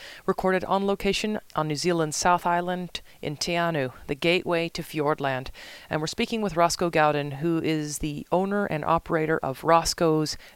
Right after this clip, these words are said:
Milford Kayaks, which is New Zealand's best and most spectacular sea kayaking adventures. And you can find out more and book your own trip at roscoe's milford kayaks dot com.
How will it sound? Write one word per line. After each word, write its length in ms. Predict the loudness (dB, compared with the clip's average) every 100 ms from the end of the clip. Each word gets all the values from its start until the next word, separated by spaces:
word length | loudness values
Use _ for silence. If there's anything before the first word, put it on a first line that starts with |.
| -6
Milford 500 | 2 2 2 -4 -2
Kayaks, 600 | 0 2 2 0 -4 -8 -10 -18 -4
which 500 | -2 0 0 -2 -4 -12 -4
is 500 | 2 2 2 -2 -4 -6
New 160 | -2 -2
Zealand's 480 | 2 0 0 -4 -2
best 400 | -2 0 -6 -8 -12 -20 -4
and 140 | 0
most 340 | 0 0 -4 -6
spectacular 800 | -4 -4 -4 0 2 2 0 -2
sea 160 | -2 -4
kayaking 460 | 0 0 0 -4 -6
adventures. 580 | -4 -6 -4 -4 -4 -8 -14 -20 -4
And 120 | -2
you 60 | 2
can 120 | 2
find 240 | 4 6
out 160 | 6 6
more 260 | 4 6
and 180 | 4 2
book 180 | 0 0
your 100 | 2
own 160 | 2 0
trip 260 | -2 -2 0
at 380 | 2 2 2 -4 -8 -20 -20 -20 _ _ 0
roscoe's 520 | 4 4 4 0 -2
milford 600 | 0 0 0 -2 -4 -6
kayaks 720 | 0 4 6 4 -2 -6 -8 -12 -20 -6
dot 260 | 0 0 0
com. 300 | -2 -2 -4